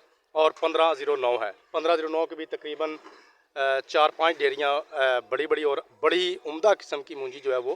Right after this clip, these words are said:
آئی ہوئی ہے۔ تو چلیں جی، بنا وقت ضائع کیے سب سے پہلے آپ کو مونجی دکھاتے ہیں، ہائیبریڈ ایل پی اٹھارہ۔ تو اس کے جھاڑ کی بات، یہ مونجی آپ دیکھ لیں،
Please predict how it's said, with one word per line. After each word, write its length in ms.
آئی 180
ہوئی 180
ہے۔ 40
تو 60
چلیں 220
جی، 100
بنا 220
وقت 240
ضائع 140
کیے 200
سب 180
سے 120
پہلے 220
آپ 180
کو 80
مونجی 220
دکھاتے 360
ہیں، 220
ہائیبریڈ 400
ایل 160
پی 120
اٹھارہ۔ 260
تو 180
اس 180
کے 100
جھاڑ 260
کی 160
بات، 240
یہ 60
مونجی 240
آپ 160
دیکھ 180
لیں، 100